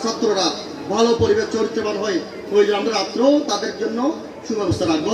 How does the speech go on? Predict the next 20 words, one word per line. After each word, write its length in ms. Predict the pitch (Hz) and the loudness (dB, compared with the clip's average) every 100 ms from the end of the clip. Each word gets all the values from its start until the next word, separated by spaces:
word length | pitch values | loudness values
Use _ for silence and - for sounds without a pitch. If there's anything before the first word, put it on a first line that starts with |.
| 190 | 0
তাদেরকে 280 | 165 170 180 196 | 0 0 0 0
পাহারা 240 | 190 220 202 | 2 2 2
দেবো 160 | 175 - - - | 0 0 -8 -6
যাতে 160 | 180 185 180 | -4 -2 -2
ভালো 140 | 214 196 | -2 2
পরিবেশ 240 | 175 165 - | 4 2 2
হয়। 140 | 156 - - - - - - - - 277 | -4 -6 -12 -14 -14 -16 -18 -18 -4 2
আমরা 140 | 175 - | 2 2
সেই 100 | 165 | 2
পরিবেশ 240 | 170 180 - 165 | 2 2 0 0
রেখেছি, 300 | 214 214 254 - - - - - | 0 2 2 0 -10 -12 -6 -4
আপনাদের 320 | - 180 190 - | -4 -2 -2 0
ছেলে 160 | 220 214 208 | 2 2 2
মেয়েদেরকে 300 | 180 175 175 - - 233 | 0 0 0 -2 0 -2
নিশ্চিতভাবে 600 | - 277 262 277 240 170 - - - - 175 | 2 2 2 0 2 0 -2 -8 -12 -4 -2
এই 60 | 175 | 0
প্রতিষ্ঠানে 380 | 175 165 190 170 | -2 0 -2 0
ভর্তি 180 | 165 165 | 2 2
করাতে 200 | 151 135 135 | 2 2 0
পারবেন। 200 | 123 | 0